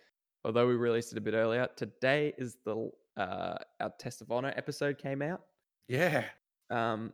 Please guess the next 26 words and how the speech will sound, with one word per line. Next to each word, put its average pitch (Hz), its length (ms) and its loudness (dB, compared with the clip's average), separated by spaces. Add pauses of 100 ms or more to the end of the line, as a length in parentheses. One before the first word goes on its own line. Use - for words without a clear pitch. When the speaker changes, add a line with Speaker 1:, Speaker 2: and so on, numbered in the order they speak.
(120)
Speaker 1:
so - 180 -4
feel 127 180 -2
free 120 200 2
to 110 80 2
hit 131 220 -4
that 120 160 4
up 139 180 0
if - 120 -12
you're 120 100 2
into 110 120 -4
Test - 280 -6
of 113 80 -8
Honor. 131 220 2
I - 20 2
wanna 113 180 0
hear 123 140 0
about 113 180 2
this - 140 -10
new 120 120 -4
game 123 260 -2
we're 139 80 -4
getting 139 220 -2
into. 156 400 -6
Speaker 2:
Yep. - 520 -12
YouTube 127 180 4
Speaker 1:
Or 120 300 8